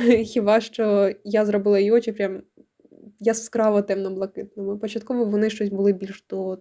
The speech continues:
темного, де важко було точно сказати, який колір.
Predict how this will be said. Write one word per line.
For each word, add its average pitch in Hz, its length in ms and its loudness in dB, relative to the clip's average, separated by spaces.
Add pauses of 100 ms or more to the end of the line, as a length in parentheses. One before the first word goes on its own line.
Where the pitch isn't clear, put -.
(100)
темного, 202 440 -2
де 190 120 -6
важко 190 340 -8
було 196 440 -12
точно 196 300 -8
сказати, 214 260 -12
який 208 160 -12
колір. 208 380 -4